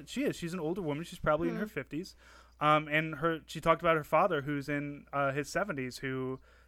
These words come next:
Speaker 1: is, like, a full-on, full-on socialist in the last couple of years.
Speaker 2: Hmm.
Speaker 1: And she said, you know, it was, uh, it was Ferguson that really showed it to her. She's just like, "I had no
Speaker 2: Huh.
Speaker 1: idea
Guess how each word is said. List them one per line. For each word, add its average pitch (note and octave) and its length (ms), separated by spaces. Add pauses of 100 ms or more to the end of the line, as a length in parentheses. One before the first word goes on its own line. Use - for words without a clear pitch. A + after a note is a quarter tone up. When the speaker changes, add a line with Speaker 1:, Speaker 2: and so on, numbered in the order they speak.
(120)
Speaker 1:
is, C3+ 340
like, C3+ 140
a C3 60
full-on, C3 760 (180)
full-on D#3 320
socialist C3+ 640
in C3 140
the B2+ 60
last C3 280
couple C3+ 240
of B2 100
years. B2+ 240 (160)
Speaker 2:
Hmm. G#3+ 340
Speaker 1:
And D3+ 240
she G3 140
said, E3 260
you D3+ 80
know, D3 160
it C3+ 180
was, C3+ 380
uh, C3+ 340
it C3 40
was C3 160
Ferguson E3+ 560
that C3 200
really B2+ 280
showed C3 280
it - 80
to B2+ 100
her. F#3 200
She's C3+ 220
just C3 140
like, C#3 220
"I E3 80
had G#3+ 140
no D3+ 200
Speaker 2:
Huh. C#3 60
Speaker 1:
idea C3+ 540